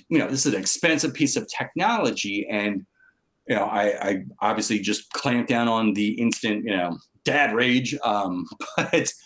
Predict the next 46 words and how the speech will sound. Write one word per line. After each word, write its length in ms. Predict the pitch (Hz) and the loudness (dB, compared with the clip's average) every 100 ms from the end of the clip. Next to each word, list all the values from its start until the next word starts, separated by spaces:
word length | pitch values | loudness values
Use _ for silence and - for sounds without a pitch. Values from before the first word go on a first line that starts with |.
| - 104 | -16 -12
said, 280 | - 120 110 | -2 -2 0
"Okay, 420 | 123 113 113 87 - | 0 0 0 -2 0
I, 180 | 110 107 | -2 0
I 120 | 113 | 2
know 300 | 117 120 131 | 4 4 4
that, 320 | 131 131 117 - | 2 2 0 0
that 240 | 117 113 110 | 2 2 0
you're, 260 | 98 95 95 | -2 -2 -2
you're 180 | 90 | -4
really 220 | 92 104 113 | 0 2 2
scared 380 | - 135 123 | 2 2 2
right 180 | 120 113 | 0 0
now. 160 | 104 107 | -2 -2
You're 240 | 98 90 92 | -2 -4 0
really 200 | 107 117 | 2 2
worried 300 | 113 117 110 | 2 2 0
about 260 | 107 98 - | -2 -2 -2
this. 300 | 101 - - _ - _ _ _ - - | -4 -4 -8 _ -20 _ _ _ -20 -4
Thank 300 | 147 127 131 | 0 2 2
you 160 | 156 131 | 2 0
for 180 | - 127 | 0 -6
telling 540 | - - 127 107 87 | -4 0 0 0 -2
me." 300 | 76 69 - _ _ _ _ 113 | -4 -10 -18 _ _ _ _ 0
Owning 340 | 127 143 139 | 4 6 4
that 180 | 135 123 | 4 0
mistake 420 | 123 - 117 113 | -2 -2 -2 -2
is, 220 | - 104 | -4 -2
like, 180 | 98 95 - | -2 -2 -2
the 180 | 110 - | -4 0
biggest 340 | 120 113 110 - | -2 0 0 -2
thing. 280 | 95 82 - | -4 -6 -8
So 220 | - 92 | -4 -2
we 160 | 95 98 | -2 -2
went, 320 | 113 123 120 | 0 0 0
we 140 | 123 | 0
looked, 260 | 104 101 - _ - | 0 -2 -4 _ -2
and 120 | 165 | -2
it 80 | 160 | 0
was 100 | 160 | -2
just 180 | 165 - | 0 0
simply 240 | 160 143 | 0 0
the 160 | 113 - | 0 -2
faceplate 720 | 131 117 - - - 98 87 - | -2 0 0 -4 -6 -4 -4 -6
had 180 | 95 95 | -8 -6
popped 380 | - 92 - 92 | -4 -4 -2 -2
off. 360 | 82 - - | -4 -6 -16